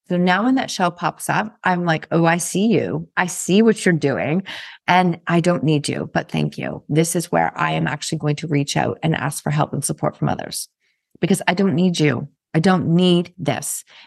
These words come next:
And that will change everything. So this is the work, and it's worth doing. It is worth doing. So would love to know how this message lands for you.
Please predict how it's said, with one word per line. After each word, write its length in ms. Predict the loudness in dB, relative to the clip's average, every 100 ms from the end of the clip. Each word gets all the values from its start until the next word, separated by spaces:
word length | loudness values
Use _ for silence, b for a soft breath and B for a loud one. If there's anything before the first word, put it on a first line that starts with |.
| B
And 220 | 0 2 2
that 200 | 0 -4
will 100 | -4
change 260 | -2 -2
everything. 460 | -4 -6 -8 -12 -8
So 400 | -2 0 0 -6 B B B _ -4
this 540 | 2 4 4 2 -2 -2
is 480 | 2 2 2 -2 -8 -6
the 120 | 0
work, 500 | 0 2 0 0 -10 -4
and 140 | -2
it's 220 | -2 -2 -4
worth 560 | 0 4 4 2 -4 _ -10 -2
doing. 440 | 0 0 -2 -8 -2
It 120 | 2
is 200 | 2 0
worth 540 | -2 2 2 2 -6 _ -2
doing. 380 | -2 -2 -8 -14
So 400 | -6 0 0 -2 _ _ _ _ _ _
would 140 | -2 2
love 240 | 4 2
to 120 | 0
know 80 | 0
how 120 | 0
this 180 | 0 0
message 380 | -2 -2 -6 0
lands 280 | 2 2 0
for 140 | 0
you. 460 | 2 4 2 0